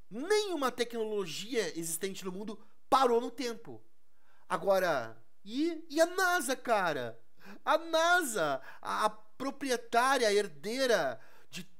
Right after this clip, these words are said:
toda, da melhor tecnologia do mundo, dos melhores cientistas e no, os, os melhores engenheiros. Ué,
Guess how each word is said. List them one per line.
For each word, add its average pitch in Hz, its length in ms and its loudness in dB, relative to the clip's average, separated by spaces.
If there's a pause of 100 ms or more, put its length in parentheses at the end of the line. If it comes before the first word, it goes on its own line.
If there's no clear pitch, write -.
(160)
toda, 247 540 2
da 175 160 2
melhor 214 440 4
tecnologia 233 640 -4
do 202 120 -6
mundo, 202 400 -6
dos 175 100 -10
melhores 196 360 -2
cientistas 196 1000 -6 (340)
e 220 680 -6
no, 247 380 -8
os, 202 160 -10
os 196 360 -10
melhores 240 340 0
engenheiros. 233 920 -2 (460)
Ué, 208 460 8